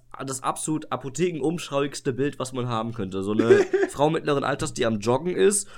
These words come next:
Speaker 1: und ihren, ihren Beinen sieht man so die, die, die, die Knochenstrukturen so abgebildet, so.
Speaker 2: Und, äh, die sind rot, natürlich,
Speaker 1: Ja, natürlich
Speaker 2: weil es
Speaker 1: an den
Speaker 2: tut ja
Speaker 1: Knien
Speaker 2: weh.
Speaker 1: dann so errötet. Wie auch in jeder Voltaren-Werbung oder
Speaker 2: Es
Speaker 1: so.
Speaker 2: tut ja weh.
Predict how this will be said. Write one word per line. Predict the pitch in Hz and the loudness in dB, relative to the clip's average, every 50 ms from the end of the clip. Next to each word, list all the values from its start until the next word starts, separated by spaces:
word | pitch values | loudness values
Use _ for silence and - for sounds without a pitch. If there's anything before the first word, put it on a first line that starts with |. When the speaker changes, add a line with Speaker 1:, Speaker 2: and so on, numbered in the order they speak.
| - - - - | -18 -18 -14 -8
Speaker 1:
und | - 131 113 - | -6 -6 -2 0
ihren, | 139 139 135 - - | -2 -2 -2 -4 -6
ihren | 139 147 143 131 117 | -2 0 0 0 0
Beinen | 117 113 127 151 180 180 160 | -2 -2 -2 -2 -2 -2 -2
sieht | 127 127 151 - - | -4 -4 -6 -6 -4
man | 131 139 | -6 -4
so | 123 127 139 143 | 0 0 0 0
die, | 135 123 120 104 | 0 -4 -6 -6
die, | 113 123 127 | -4 -4 -4
die, | 117 117 117 107 101 101 | -2 -4 -4 -4 -6 -8
die | 101 101 98 | -10 -10 -10
Knochenstrukturen | - - 139 135 - - - - - 104 - - - 123 117 113 110 | -4 -2 -2 -2 -2 -4 -8 -8 -8 -10 -10 -6 -2 0 2 2 2
so | 101 87 | 0 -4
abgebildet, | 95 98 - - 104 85 - 110 104 101 101 101 107 104 - | -8 -10 -10 -10 -8 -4 0 0 2 2 2 2 0 0 0
so. | - 123 - 196 - - - - - - - - - - - - - - - - | 0 0 0 0 -2 -4 -6 -12 -12 -14 -16 -18 -18 -20 -20 -20 -20 -20 -10 -2
Speaker 2:
Und, | 175 180 190 190 185 - | 0 0 0 0 -2 0
äh, | 175 170 170 | 2 2 4
die | 151 175 175 | 2 2 -2
sind | 151 185 156 147 156 | -4 -4 -6 0 2
rot, | 180 175 - - | 4 4 4 2
natürlich, | 156 156 - - - - - | -2 -6 -4 2 4 4 6
Speaker 1:
Ja, | 123 | 6
natürlich | 127 123 - 165 151 143 - | 4 2 2 2 2 2 0
Speaker 2:
weil | 151 139 | 0 4
es | |
Speaker 1:
an | - | 4
den | 247 - | 4 4
Speaker 2:
tut | - | 4
ja | 214 214 208 | 4 4 4
Speaker 1:
Knien | 170 170 | 6 6
Speaker 2:
weh. | 208 262 | 4 6
Speaker 1:
dann | 294 277 202 135 | 8 8 8 6
so | 123 135 131 | 6 4 2
errötet. | 110 120 113 113 113 127 135 135 - 117 98 - - - 101 - - - - - - - - - - - - - - | 2 2 0 2 2 2 2 0 -2 -4 -6 -6 -6 -8 -10 -10 -10 -12 -16 -18 -18 -18 -18 -18 -20 -20 -20 -18 -12
Wie | 95 107 113 - | -8 -6 -4 -2
auch | 120 120 123 | -2 -2 -2
in | 127 120 | -2 -2
jeder | 113 127 131 123 107 | 0 0 0 0 2
Voltaren-Werbung | 107 117 117 131 117 101 107 113 120 107 95 87 90 87 90 90 90 | 0 0 0 -2 -2 -2 0 -2 -2 -2 -2 -4 -4 -6 -8 -8 -8
oder | 98 - | -8 -6
Speaker 2:
Es | 143 147 143 92 | -4 -4 -4 -6
Speaker 1:
so. | 92 92 | -6 -4
Speaker 2:
tut | - 165 185 190 180 | 0 2 2 2 2
ja | 165 175 170 165 156 143 | 2 0 0 0 -2 -4
weh. | 160 165 165 151 131 117 104 98 | -4 -4 -2 -2 -2 -2 -4 -6